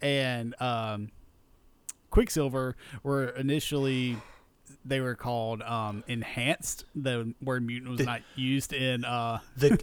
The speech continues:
Speaker 2: the gifted. The gifted.
Speaker 1: Was it gifted? Anyway.
Speaker 2: It was, it was the, the Marvels or the gifted or something of that nature. But yeah.
Speaker 1: Right. Um,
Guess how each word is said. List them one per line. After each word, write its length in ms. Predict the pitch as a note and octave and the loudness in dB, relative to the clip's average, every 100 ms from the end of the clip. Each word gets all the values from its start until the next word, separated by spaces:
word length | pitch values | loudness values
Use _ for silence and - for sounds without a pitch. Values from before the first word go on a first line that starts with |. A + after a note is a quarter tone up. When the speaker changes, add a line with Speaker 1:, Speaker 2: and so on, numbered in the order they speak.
| C3+ | 2
Speaker 2:
the 120 | C3+ | -2
gifted. 640 | - D3 A3 - - - - - - _ | 2 2 2 0 -8 -8 -14 -20 -20 _
The 100 | - | -10
gifted. 600 | A#2 D#3 C3+ - - - - - _ - | 0 2 2 0 -10 -12 -18 -20 _ -8
Speaker 1:
Was 240 | D3 C#3 | -2 2
it 80 | G#3 | 2
gifted? 440 | E3 F#3 - F#3+ - - | 2 0 2 -2 -2 -4
Anyway. 260 | A#2 G2+ | -2 0
Speaker 2:
It 40 | C#3 | 4
was, 260 | C3+ B2 A2+ | 4 2 -2
it 80 | B2+ | 0
was 240 | B2+ B2 A2+ | 2 2 0
the, 320 | A#2 A2+ - - - - - - | 0 0 -2 -12 -20 -20 -20 -12
the 140 | C3 B2+ | -2 0
Marvels 560 | A2+ A2+ A#2 A#2 A2 | 2 2 2 0 -2
or 100 | A2 | -4
the 120 | G#2+ G#2+ | -6 -4
gifted 400 | A2 A2 G#2+ A2 | -6 -6 -8 -8
or 60 | |
something 440 | A2+ A2+ A2+ A2 A2+ - - - - - - - - - | -8 -8 -8 -10 -12 -18 -20 -20 -20 -20 -20 -20 -18 -14
of 220 | - A2+ | -10 -8
that 260 | B2+ G2 F#2+ | -2 -2 -2
nature. 380 | G2 G2 - - - - _ - | -6 -6 -10 -14 -20 -20 _ -4
But 100 | A2 | -2
yeah. 80 | |
Speaker 1:
Right. 240 | A2 A2 - _ _ - | -2 -4 -10 _ _ -2
Um, 480 | D3+ D3 B2 A2 | 2 4 2 -2